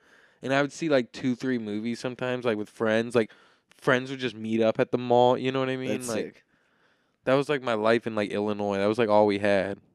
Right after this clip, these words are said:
Speaker 2: That's, like, what I imagined being, like, a, like, a kid teenager would be like, but I didn't have that
Speaker 1: Really?
Speaker 2: experience. Maybe once or twice.
Speaker 1: This was when I was, like, probably, like, ten, twelve, when I was just, when Hot Topic was booming.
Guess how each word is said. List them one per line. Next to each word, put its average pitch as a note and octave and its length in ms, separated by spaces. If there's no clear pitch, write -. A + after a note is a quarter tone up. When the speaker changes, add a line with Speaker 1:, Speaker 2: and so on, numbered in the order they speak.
Speaker 2:
That's, A2+ 200
like, C3 240
what B2 200
I A2 180
imagined A2 640
being, G#2+ 280
like, G2+ 180
a, F2+ 400
like, G#2 180
a G2+ 60
kid A2+ 200
teenager G#2+ 440
would F2+ 80
be G#2 120
like, G2 320
but G#2 140
I G#2 60
didn't G#2 180
have F3 200
that G2+ 240
Speaker 1:
Really? A2 240
Speaker 2:
experience. - 220
Maybe C#3+ 240
once A2+ 220
or D#2 40
twice. - 380
Speaker 1:
This E3 160
was F3+ 120
when F3 120
I C#3 80
was, A#2+ 100
like, G#2 220
probably, G2+ 220
like, F#2 200
ten, F#2 360
twelve, F#2 400
when F#2+ 100
I F#2 60
was F#2 100
just, - 260
when G2 140
Hot G#2+ 200
Topic G2 380
was G2+ 140
booming. G2+ 560